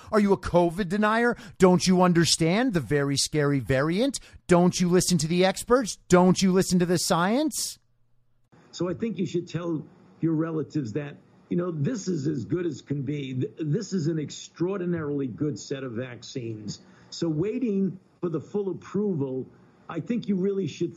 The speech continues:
Speaker 2: rethink that, 'cause you might wind up getting infected when you could have been protected.
Speaker 1: You might end up getting infected when you could have been protected.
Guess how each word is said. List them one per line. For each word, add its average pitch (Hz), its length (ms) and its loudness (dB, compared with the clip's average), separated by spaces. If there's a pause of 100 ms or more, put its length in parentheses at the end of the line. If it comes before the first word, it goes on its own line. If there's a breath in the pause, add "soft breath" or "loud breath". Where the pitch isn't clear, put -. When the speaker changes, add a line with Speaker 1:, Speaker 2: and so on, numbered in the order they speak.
Speaker 2:
rethink 180 800 -2
that, 107 320 -12 (360)
'cause 151 200 -4
you 175 100 2
might 196 240 -2
wind 175 320 -2
up - 160 -6
getting 156 280 -4
infected 143 500 -6
when 139 100 0
you 135 120 0
could 160 180 -4
have 131 140 -4
been 127 160 -4
protected. - 600 -8 (1000)
Speaker 1:
You 139 180 2
might 208 420 4
end 226 300 4
up 165 300 2
getting 175 360 2
infected 190 800 0 (220 soft breath)
when 151 240 2
you 160 140 2
could 226 320 2
have 185 260 0
been 160 360 0
protected. - 760 -8